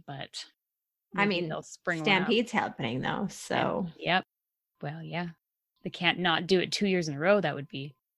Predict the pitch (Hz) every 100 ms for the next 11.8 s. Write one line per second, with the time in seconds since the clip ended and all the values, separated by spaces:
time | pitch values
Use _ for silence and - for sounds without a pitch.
0 | _ - 185 240 311 185 190 208 151 151
1 | - 160 151 196 - - 143 139 165 -
2 | _ 240 - - - - _ - 247 233
3 | 226 269 247 233 240 220 220 208 - _
4 | _ _ _ _ 226 202 190 180 190 175
5 | 170 151 147 143 143 135 131 135 - 123
6 | 92 - - - 62 - - - - -
7 | _ _ _ _ _ 165 - - - -
8 | 160 - - - 214 - 196 254 - 180
9 | 247 - 180 139 135 165 _ _ _ -
10 | 359 - 330 - - 190 185 214 - -
11 | - 240 254 269 - 214 - 185